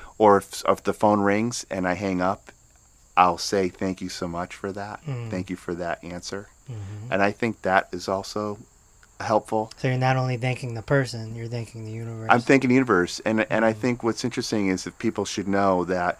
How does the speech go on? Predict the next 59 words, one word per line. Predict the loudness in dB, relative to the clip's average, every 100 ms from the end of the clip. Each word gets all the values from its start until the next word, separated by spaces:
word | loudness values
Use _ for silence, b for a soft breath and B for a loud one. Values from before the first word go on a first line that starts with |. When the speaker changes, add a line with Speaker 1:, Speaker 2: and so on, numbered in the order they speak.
| B
Speaker 1:
there's | 0 4
no | 4
harm | 6 8 8 8
in | 0
that. | -6 -12 -16 B B B
I'm | 6
not | 6 6
affecting | 4 4 4 4 -4 -4
anybody. | -6 -12 -12 -12 -12 -16
Speaker 2:
Mm. | -14 -14 -2
Speaker 1:
I'm | 0 4
doing | 6 6
this | 4 4
all | 6 6
internally | 2 -2 0 0 0 -4
for | -4 -6
me. | -4 -6 -4
I'm | 2
not | 4 2 2
preaching | -4 -2 -4
it | -4
to | -6
my | -4 -4
kids. | -4 -4 -4 -4
I'm | -2
not | -2 -4
preaching | -10 -8 -6
it | -6 -8
to | -8
you. | -8 -10 -14 -14
Speaker 2:
Right. | -10 -4
Speaker 1:
I'm | 0
not | 0 0
preaching | -4 -2 -4
it | -4 -6
to |
my | -8 -8
friends | -4 -4 -4 -8 -14 -14 -16 -16
or | -8
Speaker 2:
Right. | -6
Speaker 1:
my | -6 -8
family. | -8 -8 -8 -14 -14
Speaker 2:
Right. | -10 -10 -8 -2
Speaker 1:
This | 0 2
is | 8
all | 8 8
just | 2 0 0
me | 0 2 2 0
doing | 0 0 2
this | -2 -4
for | 0 6 6
me. | 4 -8 -14 -14 -12
Speaker 2:
Mm-hmm. | -12 -12 -4 0
Speaker 1:
And | 2
it's | 0 2
okay | 2 6 6 6
because | 2 -2 -2 0 0 -2
it's | 0
working. | 2 2 0 -18